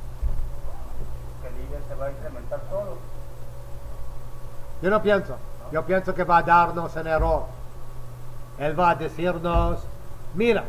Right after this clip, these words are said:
Speaker 2: tiene cinco campos, me envió solamente cuatro valores."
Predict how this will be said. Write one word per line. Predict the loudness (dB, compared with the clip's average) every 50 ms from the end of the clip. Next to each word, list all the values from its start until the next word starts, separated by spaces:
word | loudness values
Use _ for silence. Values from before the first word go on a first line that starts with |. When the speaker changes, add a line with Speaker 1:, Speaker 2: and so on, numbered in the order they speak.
| -6 -6 -4
Speaker 2:
tiene | -2 0 0 0 0
cinco | 0 0 -2 2 6 6 6 6 8
campos, | 6 6 6 6 6 6 6 6 6 4 2 0 -4 -4 -6 -6 -6 -8 -8 -8 -8 -6
me | -4 -4 -4 -2
envió | -4 -4 -4 -2 0 2 6 8 8 8 8 6 2 0 -4 -6 -4
solamente | -2 0 0 2 2 2 2 2 0 -2 -2 2
cuatro | 6 8 8 8 8 8 8 6 8
valores." | 8 8 6 8 10 10 10 10 8 6 2